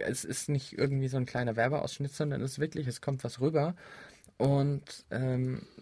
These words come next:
dass, dass jeder für sich reinhören kann und ein Gefühl dafür kriegen kann, interessiert ihn noch mehr davon oder reicht ihm das, was er gehört hat? Also einfach den, da habe ich wieder diese Resonanzgeschichte. Ich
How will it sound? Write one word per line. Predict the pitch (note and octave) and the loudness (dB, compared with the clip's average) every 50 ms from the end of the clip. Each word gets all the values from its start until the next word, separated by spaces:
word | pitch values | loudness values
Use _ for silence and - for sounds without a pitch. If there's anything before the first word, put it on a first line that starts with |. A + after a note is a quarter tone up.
| - - - - - - - - | -20 -20 -20 -20 -20 -8 -2 -2
dass, | C#3 C3 - - | -2 -2 -2 -4
dass | - C#3+ - - - | -4 -4 -4 -2 2
jeder | C#3 C#3 D#3 E3 | 4 6 6 4
für | D3 - C#3+ | 4 2 -2
sich | C3 - D#3 D#3 - - - - - - - - - _ _ - | 0 0 -2 -4 -4 -6 -16 -18 -20 -20 -20 -20 -20 _ _ -8
reinhören | A#2 A2+ A#2+ C3+ E3+ E3 E3+ F3+ E3+ D3+ | 0 4 6 6 6 6 6 4 4 2
kann | - - D#3+ E3+ F3 F3+ E3+ - | 0 -2 0 0 2 2 0 0
und | - - - - | -2 -4 -4 -2
ein | - C#3+ | -4 -4
Gefühl | C#3+ - - E3 E3 | -4 -2 0 0 2
dafür | E3 D#3+ - - D#3 | 2 0 0 0 -2
kriegen | - - - D#3 D#3 D3 | -2 2 0 2 2 2
kann, | - D#3 - | 0 -2 -2
interessiert | - C#3+ - - C#3 - - E3 - | -2 -4 -6 -6 -6 -2 -2 0 0
ihn | D3 D3 | 2 0
noch | C#3 A#2 A#2+ | 0 0 0
mehr | C3 B2+ C#3 | 0 0 2
davon | D#3 E3 - - F#3+ F#3+ G3 F3+ | 2 0 0 0 2 2 2 2
oder | - D3+ C#3+ D3+ D3 - | 2 0 0 0 2 2
reicht | B2+ C3 C#3+ - - E3 | 2 2 0 0 -2 -2
ihm | D#3 D3+ D3 D3 - - - - - _ _ _ _ _ - | -2 -2 -4 -6 -10 -18 -20 -20 -20 _ _ _ _ _ 2
das, | C#3+ D3 D3 - - | 4 4 4 2 -2
was | - D3 - - | -4 -2 0 0
er | C#3+ | 0
gehört | - C#3 C3 C3+ D3+ D#3 D3+ - | 0 2 2 2 2 0 0 -4
hat? | - - - - - - | -8 -10 -10 -10 -4 0
Also | - - C3 C3+ B2+ - - - _ _ _ - | 0 0 0 0 -4 -6 -12 -20 _ _ _ 0
einfach | D3 D3 - - C#3+ | 0 0 0 -2 -2
den, | - D#3 D3 D3 D3 - - - - - - - _ _ _ - - - - - _ - - - - | 0 0 0 0 0 -4 -12 -16 -16 -18 -18 -20 _ _ _ -10 -8 -8 -8 -10 _ -12 -10 -8 -4
da | - C3+ C#3+ | -2 0 2
habe | E3 F3 F#3+ | 2 2 2
ich | F3+ - | 2 2
wieder | G3 F#3+ F3+ E3+ | 2 2 2 2
diese | - F3 C#3+ D#3+ D3 | 2 2 2 2 2
Resonanzgeschichte. | D3+ C3+ C#3+ C#3+ C#3 E3 G3+ G3+ - - - - - A2 - - - - - - | 2 2 4 4 6 6 6 6 4 2 0 2 0 -4 -6 -6 -10 -12 -12 -8
Ich | - - C3 - - - | -4 -4 -4 -4 -6 -14